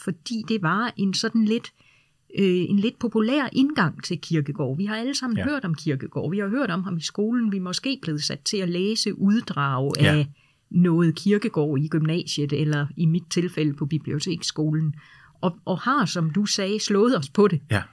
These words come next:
Speaker 2: det gør man.
Speaker 1: Men, men ved at, at, at få det skrevet ind i et nutidigt sprog, og i en, altså, fortælle lidt om manden
Speaker 2: Ja.
Speaker 1: også, og, altså, så bliver det jo aktuelt og tilgængeligt
Speaker 2: Ja.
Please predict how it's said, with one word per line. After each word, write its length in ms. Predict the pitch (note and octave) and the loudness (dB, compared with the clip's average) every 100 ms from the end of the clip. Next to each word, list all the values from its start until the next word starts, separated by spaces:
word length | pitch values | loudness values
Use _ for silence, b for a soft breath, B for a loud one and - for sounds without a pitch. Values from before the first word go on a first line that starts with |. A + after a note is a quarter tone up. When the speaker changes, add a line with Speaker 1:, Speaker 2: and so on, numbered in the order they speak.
| _ _ - | _ _ -4
Speaker 2:
det 100 | A2 | 0
gør 120 | G#2+ | 2
man. 200 | G#2+ G#2 - | 2 0 -2
Speaker 1:
Men, 640 | F#3+ F#3+ G3 G#3 G2 G2 - | 4 6 8 8 6 4 0
men 520 | G3 C#3 G2+ F#2+ F#2+ - _ | 2 4 4 4 0 -4 _
ved 420 | - F3 B3+ C#4+ - | -6 0 2 2 0
at, 140 | G3+ - - | -4 -6 -4
at, 140 | E3 - F#3 | -4 -4 -6
at 60 | E3+ | -6
få 220 | - F#3 | -2 -2
det 160 | G3+ - | 0 -2
skrevet 640 | - F#3+ F3+ F3+ F3+ - _ _ _ - | -2 -4 -2 -2 -4 -6 _ _ _ -4
ind 220 | C#4+ C#4+ - | -4 -4 -4
i 340 | G3 G3+ G3 | 0 0 0
et 120 | F3 | 2
nutidigt 720 | G3 A#3+ D4 - A3+ F#3 E3 | 4 4 0 -2 -4 -4 -6
sprog, 560 | - - G3+ G3 D3+ C3 | -6 -2 0 0 0 -2
og 180 | F3 E3+ | -2 -2
i 120 | F3+ | 0
en, 280 | F3+ F3 D#3+ - F3 | 0 0 -2 -6 -8
altså, 240 | F3 E3 - _ _ - - | -6 -6 -8 _ _ -20 -10
fortælle 360 | G3+ A3 A#3 G#3 | -4 0 0 2
lidt 180 | A#3 | 2
om 100 | B3 | 2
manden 600 | A3+ G3 G3+ A#3+ D#3 E3 | 2 2 2 4 4 2
Speaker 2:
Ja. 160 | D3 F#3 | 2 2
Speaker 1:
også, 380 | G3+ G#3+ F3 D#3 | 2 0 0 0
og, 200 | E3 D#3 - | -2 -4 -6
altså, 280 | D#3 D#3+ E3+ | -6 -4 -4
så 140 | - A3+ - | -6 -6 -2
bliver 160 | C4+ | -2
det 140 | A#3+ A3 | 0 -2
jo 200 | G3 F3 _ - - _ | -4 -8 _ -20 -20 _
aktuelt 580 | G3 - G3 C4 D4 - | -6 -4 -4 -2 -4 -6
og 100 | F3 | -10
tilgængeligt 760 | G#3+ - B3+ B3 C#3+ C3 C3 - B - | -10 -2 0 2 2 0 -4 -14 B -2
Speaker 2:
Ja. 120 | A2 | -2